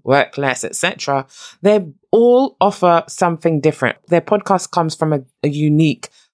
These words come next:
perspective. So look at the podcasts that are, are already out there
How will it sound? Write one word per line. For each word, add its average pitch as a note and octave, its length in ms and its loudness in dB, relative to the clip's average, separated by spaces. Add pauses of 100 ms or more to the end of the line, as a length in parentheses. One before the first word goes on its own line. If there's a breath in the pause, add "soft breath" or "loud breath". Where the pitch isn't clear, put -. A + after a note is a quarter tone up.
(120)
perspective. - 760 -4 (420)
So G#3 180 2
look G#3 380 0
at - 200 -2
the E3 100 0
podcasts D3 500 -2
that C#3 120 -4
are, C#3 160 0
are C3+ 280 -2 (100)
already C3+ 420 0
out B2 220 -4
there B2 280 -12